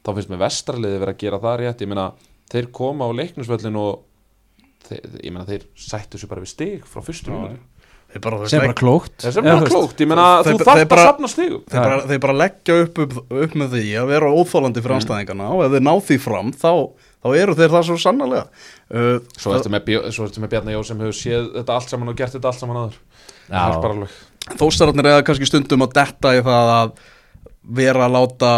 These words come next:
Speaker 2: hlutina fara of mikið í taugarnar á sér, í stað þess að reyna bara að einbeita sér að, að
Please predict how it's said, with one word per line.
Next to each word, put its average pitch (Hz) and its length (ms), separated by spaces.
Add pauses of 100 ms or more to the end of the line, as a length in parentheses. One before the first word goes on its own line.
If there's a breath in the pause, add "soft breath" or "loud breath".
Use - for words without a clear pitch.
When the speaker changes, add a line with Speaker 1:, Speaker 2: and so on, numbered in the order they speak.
Speaker 2:
hlutina 120 340
fara 120 160
of 123 100
mikið 120 380
í 113 80
taugarnar 110 460
á - 20
sér, - 320
í - 80
stað 113 240
þess 117 80
að 110 140
reyna 110 180
bara 113 220
að 113 80
einbeita 107 260
sér 113 160
að, 101 160 (480)
að 104 240